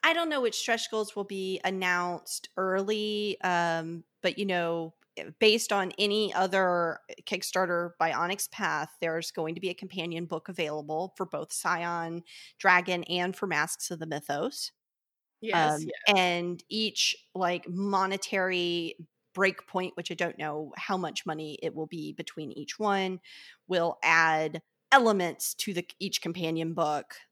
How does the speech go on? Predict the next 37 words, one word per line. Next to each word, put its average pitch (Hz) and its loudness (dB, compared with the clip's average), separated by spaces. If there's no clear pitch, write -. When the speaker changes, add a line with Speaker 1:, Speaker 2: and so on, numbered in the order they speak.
Speaker 1:
The 190 2
more 175 2
money 160 -2
we 165 -4
make, 156 -6
the 180 -4
more 156 -4
we 156 -8
can 165 -10
put 165 -4
into 151 -8
the - -20
companion 151 -8
book. - -6
Speaker 2:
Yeah, 156 -4
Speaker 1:
Um, - -4
Speaker 2:
okay. 180 -2
Speaker 1:
so, 165 2
so - -6
that's, 214 8
that's 202 0
just - -2
basic 190 4
O 214 10
P 208 -4
P 202 -2
Kickstarter 170 0
one 156 -2
oh 143 -2
one. 135 -4
Like, - -6
that's 156 0
Speaker 2:
Yeah, 170 4
Speaker 1:
always 175 4
Speaker 2:
okay. 202 0
Speaker 1:
true. 135 -10
Um, 185 6